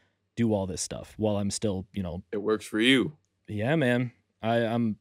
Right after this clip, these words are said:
Speaker 1: happy for you. I'm proud of you, man. And
Speaker 2: Thank you. Li-,
Speaker 1: you're,
Speaker 2: likewise, man. <laughs>
Speaker 1: you're, you're one of the, the greatest dudes I met in this scene, and I appreciate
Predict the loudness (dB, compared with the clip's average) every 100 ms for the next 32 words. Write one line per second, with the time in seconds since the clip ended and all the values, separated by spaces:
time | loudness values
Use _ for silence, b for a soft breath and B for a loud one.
0 | _ -6 2 4 2 2 2 4 2 2
1 | 4 4 4 2 2 4 2 2 0 -2
2 | _ -6 -6 -6 -4 2 4 6 4 4
3 | 0 -4 -8 -8 -8 -12 -6 2 4 4
4 | 2 0 2 4 4 4 0 -8 _ _
5 | -10 -6 -4 -2 -2 -4 _ _ 0 6
6 | 8 8 6 4 4 4 4 4 2 2
7 | 0 0 0 0 2 0 0 0 -2 0
8 | 0 0 -2 0 0 2 0 -2